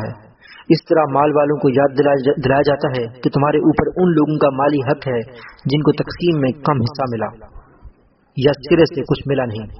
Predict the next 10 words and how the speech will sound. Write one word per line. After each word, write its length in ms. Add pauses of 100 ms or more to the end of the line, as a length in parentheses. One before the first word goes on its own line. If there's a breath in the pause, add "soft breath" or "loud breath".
(360)
زکوٰۃ 520
کا 60
تعلق 280
اخلاقیات 560 (100)
سے 80
بھی 80
جڑا 220
ہوا 240
ہے۔ 320 (440 loud breath)
زکوٰۃ 320